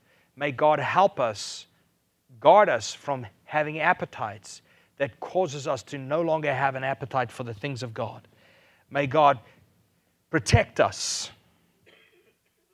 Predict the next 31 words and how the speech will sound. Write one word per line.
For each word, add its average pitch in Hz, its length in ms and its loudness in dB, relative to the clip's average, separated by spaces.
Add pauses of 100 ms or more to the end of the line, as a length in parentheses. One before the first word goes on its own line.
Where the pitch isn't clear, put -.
(340)
and 127 160 -2
so 156 440 4
allow 135 320 4
His 131 220 -4
word 127 300 -4
to - 100 -12
cut 156 240 0
our 156 160 4
hearts. - 580 -6 (560)
May, 139 380 -2 (420)
may 143 280 -4
we 180 340 -2
also 165 720 0
be 139 80 -12
broken 139 460 -2
to 127 100 -14
the 120 100 -14
point 139 480 -6
where 127 180 -4
the 113 100 -10
fragrance 127 920 -6 (1500)
will 117 160 -20
permeate, 127 520 -4
the 113 100 -14
fragrance 143 520 -6
of 110 100 -14
life 123 340 -4
will 113 140 -16
permeate 131 460 -4
our 120 180 -2
lives. 101 560 -12